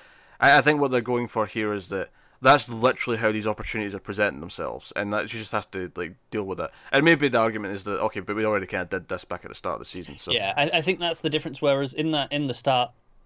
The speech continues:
Speaker 2: there was no chance of getting her a message in advance because of, you know, the, the situation she was in. Whereas here, I feel, uh, it didn't need to be just, "Oh, go now."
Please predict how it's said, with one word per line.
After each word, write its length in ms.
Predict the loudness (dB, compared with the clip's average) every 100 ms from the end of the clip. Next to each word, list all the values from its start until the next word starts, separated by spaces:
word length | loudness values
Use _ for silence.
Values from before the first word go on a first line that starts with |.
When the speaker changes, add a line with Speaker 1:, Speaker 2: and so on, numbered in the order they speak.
| -8
Speaker 2:
there 100 | 0
was 260 | 2 2
no 180 | 2 0
chance 340 | 0 -2 -2 -4
of 100 | -4
getting 180 | -4
her 80 | -2
a 60 | -4
message 380 | -6 -6 -6 -2
in 80 | -2
advance 580 | -2 -4 -6 -8 -10 -8
because 500 | -10 -4 -4 -4 -6
of, 300 | -6 -6 -8
you 100 | -2
know, 60 | -2
the, 140 | -2
the 120 | -6 -8
situation 400 | -8 -2 0 0
she 140 | -2
was 140 | -2
in. 160 | -2 -6 -10 _ _ _ _ _
Whereas 280 | 4 6 4
here, 540 | 0 0 2 2 0 -2 _ _ _ _ -14
I 60 |
feel, 220 | -10 -8 -6
uh, 100 | -4
it 120 | -4 -2
didn't 220 | -2 -2
need 400 | 0 2 2 0
to 100 | -6
be 260 | -6 -8 -10 _ _ -6
just, 300 | -2 -2 0
"Oh, 140 | 0 2
go 220 | 2 2
now." 340 | 2 -2 -6